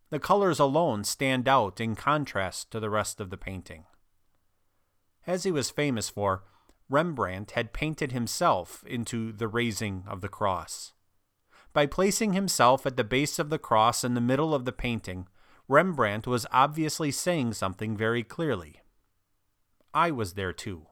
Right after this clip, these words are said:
I am as responsible as anyone for Jesus going to the cross."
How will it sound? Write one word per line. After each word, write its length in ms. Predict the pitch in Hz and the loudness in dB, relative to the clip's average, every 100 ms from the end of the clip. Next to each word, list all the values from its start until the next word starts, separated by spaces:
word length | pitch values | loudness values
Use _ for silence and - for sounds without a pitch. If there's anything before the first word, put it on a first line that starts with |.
| _ _ _ _ _ - - - | _ _ _ _ _ -20 -20 0
I 160 | 139 175 | 2 4
am 240 | 190 165 | 2 2
as 220 | 139 123 | 0 0
responsible 840 | 123 110 - 143 170 - 151 147 139 | -2 -4 4 4 4 -2 0 2 2
as 140 | 117 | 2
anyone 500 | 131 160 110 95 95 | 0 0 -2 -6 -8
for 180 | - 120 | -6 -6
Jesus 580 | 110 156 165 101 98 - | -4 -4 -2 -4 -6 -4
going 460 | 127 135 107 98 | 0 2 2 -4
to 120 | 95 107 | -8 -8
the 120 | 107 | -4
cross." 580 | - 127 87 - - | 0 0 0 -6 -12